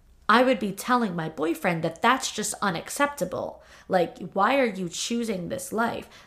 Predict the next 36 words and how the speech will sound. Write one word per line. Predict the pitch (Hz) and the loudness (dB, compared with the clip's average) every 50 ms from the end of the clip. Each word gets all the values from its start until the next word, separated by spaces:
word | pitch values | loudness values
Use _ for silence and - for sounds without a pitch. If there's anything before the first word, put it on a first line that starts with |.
| _ | _
Live | - 185 202 240 277 254 220 | -6 2 4 4 4 4 2
with | 214 190 - - | -2 -4 -2 -4
your | 170 156 | -6 -6
parents. | - - - 233 247 247 233 - - - - - - - - - - - - - | -6 -6 -4 -2 0 0 0 -2 -6 -10 -14 -14 -14 -16 -16 -16 -20 -20 -6 -2
It's | - 262 262 - - - - | 0 0 0 -2 -6 -10 -8
whatever. | - 226 208 202 240 269 269 262 294 302 - - 170 170 | -6 -6 -2 0 0 2 2 2 0 0 0 0 -2 0
If | 165 - - 202 196 - - | -2 -2 -2 -4 -4 -4 -4
they | 214 214 208 | -2 -2 0
are | 202 196 190 185 185 - - - - _ _ _ _ | 2 2 2 2 0 -2 -6 -12 -16 _ _ _ _
making | - 226 214 226 254 254 - 269 247 240 | -4 -2 0 0 0 0 0 0 0 0
you | 233 226 | 0 0
miserable | 214 208 220 233 220 254 254 247 226 262 262 262 | 0 0 0 0 2 2 2 4 4 4 4 4
for | 254 254 226 | 4 0 -2
the | 214 214 208 | -2 -2 -4
time | - - 233 233 226 226 208 | -6 -4 -2 0 0 0 -2
being, | 202 220 240 254 269 269 277 | -2 -4 -2 -2 -4 -4 -4
like, | 269 269 269 - | -6 -6 -6 -6
sometimes | - - 277 262 269 - 311 320 320 285 262 | -4 -4 -4 -4 -2 -4 -4 -4 -4 -6 -8
you | 254 | -6
just | 247 277 269 - - | -6 -6 -6 -6 -8
kinda | - - - 285 285 269 262 | -8 -8 -6 -6 -4 -4 -6
have | 226 254 - - | -6 -6 -6 -6
to | 247 233 | -6 -6
suck | 233 - - 254 - - | -4 -4 -4 -4 -4 -4
it | 247 - - | -6 -4 -2
up | 208 - 269 - - - - - - - - - - | 0 0 0 0 -2 -6 -10 -20 -20 -20 -20 -10 -4
because | - 214 208 - 220 196 185 170 160 - | -2 -2 -2 -2 -2 -2 -2 -2 -4 -6
you | - 185 170 | -6 -6 -4
don't | - 214 208 208 190 - | -2 0 0 0 -2 -4
have | - - 202 190 180 | -4 -2 -2 -2 -2
another | 160 165 165 156 - 170 175 | -4 -6 -6 -8 -8 -10 -12
choice. | - - - - 202 123 - - - - - - - - _ _ _ _ - | -10 -10 -8 -6 -4 -6 -6 -8 -10 -14 -14 -14 -18 -20 _ _ _ _ 2
They | 190 180 175 175 | 4 4 4 4
are | 175 | 2
your | 170 160 - - - | -2 -4 -4 -8 -10
parents. | - - - 262 240 220 190 175 170 160 156 160 - - | -10 -6 -4 -2 0 0 0 -2 -2 -4 -6 -8 -10 -14